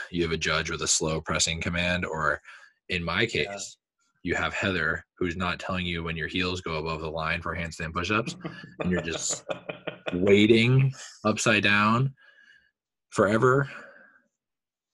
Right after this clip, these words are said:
Speaker 2: I actually remember when I did the mock meet at your gym, Heather was the one who was telling me to,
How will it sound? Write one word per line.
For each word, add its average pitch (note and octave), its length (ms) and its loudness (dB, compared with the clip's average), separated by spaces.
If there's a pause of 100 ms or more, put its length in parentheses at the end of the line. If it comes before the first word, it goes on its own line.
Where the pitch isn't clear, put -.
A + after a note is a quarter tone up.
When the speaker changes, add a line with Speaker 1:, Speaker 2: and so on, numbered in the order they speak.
(920)
Speaker 2:
I C3+ 40 4
actually D3 200 2
remember C#3 260 0
when B2 120 0
I A#2+ 40 0
did B2 140 -8
the A#2+ 60 -6
mock A#2 260 -4
meet C#3 140 -4
at C#3 80 -2
your C#3 120 -6
gym, C#3 280 -6
Heather A#2+ 220 -2
was A#2+ 160 -4
the A#2 60 -8
one A#2 140 -6
who - 20 -4
was A#2 100 -6
telling A#2 280 -4
me A#2 240 -10
to, G#2+ 260 -2